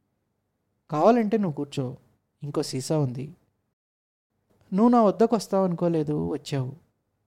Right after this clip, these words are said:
అదే సంతోషం." రావు గుడ్ నైట్ చెప్తుంటేనే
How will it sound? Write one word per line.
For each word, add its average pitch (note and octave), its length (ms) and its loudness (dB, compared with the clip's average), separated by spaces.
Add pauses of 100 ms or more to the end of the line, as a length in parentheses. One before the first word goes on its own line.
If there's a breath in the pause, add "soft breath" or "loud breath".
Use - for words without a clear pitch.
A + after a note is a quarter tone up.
(480)
అదే D3 240 -4
సంతోషం." C3+ 580 -6 (2000)
రావు B3+ 300 8
గుడ్ B3 200 0
నైట్ A#3 260 2
చెప్తుంటేనే E3+ 840 -4